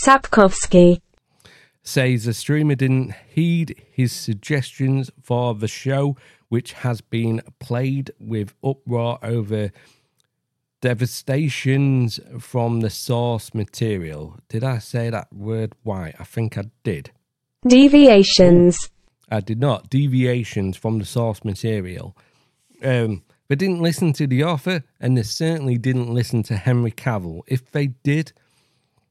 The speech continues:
Speaker 2: it might not be in the mess it is in. And the woman that plays, I can't think of her name, uh, the, the, the witch in the, The Witcher, I can't think of her name.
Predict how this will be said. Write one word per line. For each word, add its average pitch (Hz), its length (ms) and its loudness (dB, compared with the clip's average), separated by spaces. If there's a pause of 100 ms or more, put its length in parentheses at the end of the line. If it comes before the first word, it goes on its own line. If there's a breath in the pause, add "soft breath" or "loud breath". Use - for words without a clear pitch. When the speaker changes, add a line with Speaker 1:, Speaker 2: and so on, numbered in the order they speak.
(480)
Speaker 2:
it 127 180 -4
might 135 400 0
not 127 480 -4
be 127 220 0 (100)
in 113 220 -2
the 113 80 0
mess 127 440 -2 (120)
it 113 180 -8 (140)
is 147 340 -2
in. 180 420 -2 (360)
And 131 440 0 (960)
the 135 140 -4
woman 180 360 0 (480)
that 131 240 -10
plays, 135 520 -2 (220)
I 110 100 -10
can't 139 420 -6
think 135 260 -4
of 117 80 -6
her 120 60 0
name, 120 460 0 (460)
uh, 117 580 -6
the, 120 320 -4 (140)
the, 113 420 -4 (180)
the 113 140 -4
witch - 580 -6 (1200)
in 127 320 2
the, 120 220 -2
The 113 100 -4
Witcher, 139 400 -2
I 135 60 -2
can't 131 320 -6
think 135 240 0
of 110 60 -8
her 117 140 -2
name. 127 440 0